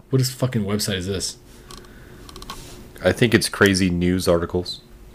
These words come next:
Speaker 1: A bodybuilder has announced his intentions to, oh, his intentions to marry
Speaker 2: Ah,
Speaker 1: his sex
Speaker 2: that's
Speaker 1: doll.
Speaker 2: different.
Speaker 1: Okay, after forking out for plastic surgeons to help her enhance her synthetic features.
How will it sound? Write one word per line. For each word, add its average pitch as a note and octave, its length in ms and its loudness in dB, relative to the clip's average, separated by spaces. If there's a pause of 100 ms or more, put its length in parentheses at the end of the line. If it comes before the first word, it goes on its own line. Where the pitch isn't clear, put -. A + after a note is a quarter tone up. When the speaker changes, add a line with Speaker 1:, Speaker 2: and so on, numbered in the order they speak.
(800)
Speaker 1:
A - 40 -6
bodybuilder C#3 600 8
has A2+ 120 0
announced A#2 360 2
his G#2+ 100 0
intentions G#2+ 520 0
to, - 180 -6
oh, A#2 140 4
his A#2+ 240 6
intentions G#2+ 920 0
to - 140 -4
marry F#2 460 -2 (240)
Speaker 2:
Ah, G2 280 2
Speaker 1:
his G#2 160 6
sex G2 280 4
Speaker 2:
that's A2+ 140 0
Speaker 1:
doll. A#2+ 80 8
Speaker 2:
different. F#2 260 -2 (680)
Speaker 1:
Okay, G#2+ 280 0
after C3 320 4
forking C#3 500 4
out B2+ 260 2
for - 140 -2
plastic B2 500 0
surgeons A2+ 640 0
to - 100 -2
help A#2+ 280 0
her A#2 160 0
enhance A2+ 560 0
her A2 120 0
synthetic G#2 560 -2
features. C3 640 2